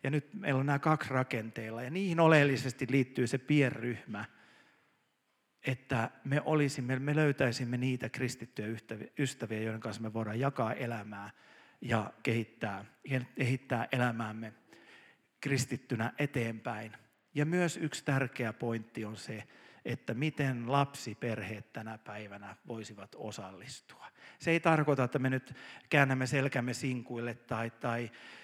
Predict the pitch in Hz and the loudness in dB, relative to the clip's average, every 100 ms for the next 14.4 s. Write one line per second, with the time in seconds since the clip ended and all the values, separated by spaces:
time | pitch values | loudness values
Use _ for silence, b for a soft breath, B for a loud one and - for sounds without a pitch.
0 | B - 120 120 120 - 135 143 135 131 | B -2 0 0 -2 2 8 8 8 8
1 | 127 127 139 135 123 - 117 113 - 123 | 6 6 4 2 -4 -4 -4 -6 -4 -2
2 | 117 - 127 120 - 127 117 127 123 123 | -2 -4 -4 -4 -6 -6 -4 -2 -2 0
3 | 123 113 110 120 120 135 131 - 110 _ | -4 -6 -8 -6 -6 -6 -8 -12 -14 _
4 | 117 113 110 B B - 120 120 123 135 | -6 -6 -10 B B -2 2 2 2 2
5 | 135 120 123 - 127 120 127 123 127 123 | 2 0 -2 2 2 4 2 0 0 -2
6 | 127 127 123 131 - B B B B B | 0 0 2 -2 -2 B B B B B
7 | - 147 - 143 131 - - 214 147 156 | 0 0 4 6 6 2 -6 0 2 2
8 | - 139 147 139 143 139 127 B B B | 0 2 2 2 2 2 -2 B B B
9 | B B B B B - 175 175 143 135 | B B B B B -4 0 0 0 0
10 | 135 143 139 127 117 117 113 - 127 123 | -2 0 0 2 2 2 -2 -6 -4 -2
11 | 185 147 156 - 123 135 127 113 113 - | -2 -2 -2 -4 0 0 0 -2 -4 -6
12 | _ _ _ - 139 127 123 120 131 131 | _ _ _ 0 0 0 -4 -6 -4 -4
13 | - 165 156 139 123 123 127 127 120 127 | 0 2 2 2 0 2 4 4 0 -4
14 | 113 113 117 | -6 -6 -10